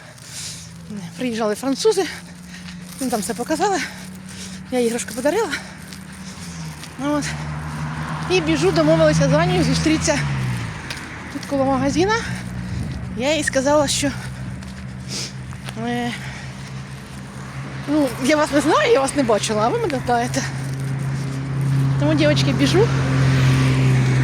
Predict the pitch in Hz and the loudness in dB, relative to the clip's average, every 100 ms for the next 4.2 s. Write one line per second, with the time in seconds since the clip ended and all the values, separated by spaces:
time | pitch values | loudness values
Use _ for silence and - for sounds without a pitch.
0 | - 302 - 320 349 - 320 - - - | 4 4 4 4 4 2 2 2 2 2
1 | - - - - - - 311 - 339 339 | 0 0 -2 -2 -2 0 0 2 2 2
2 | 269 302 339 320 311 285 311 - 302 294 | 4 4 4 4 2 2 0 0 0 2
3 | 320 320 302 294 294 302 294 - 285 302 | 4 4 4 2 0 -2 -4 -2 0 0
4 | 277 269 | 0 0